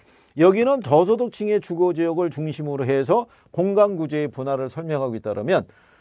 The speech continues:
예, 호이트의 선형 이론에서는 도시의 성장이라는 것은 교통축을 중심으로 해서, 예, 도시의, 예, 성장이 이루어지는데, 교통이 편리한 곳에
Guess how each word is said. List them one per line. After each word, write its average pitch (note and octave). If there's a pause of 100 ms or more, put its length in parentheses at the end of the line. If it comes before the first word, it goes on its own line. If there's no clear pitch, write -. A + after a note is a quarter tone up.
(200)
예, E3+
호이트의 A#3
선형 G3
이론에서는 C3 (260)
도시의 A#3
성장이라는 C#3+
것은 A2 (260)
교통축을 B3+
중심으로 D#3
해서, D3+ (160)
예, C3
도시의, D3+ (140)
예, A#2
성장이 F3+
이루어지는데, A#2 (520)
교통이 B3+
편리한 C4
곳에 C3+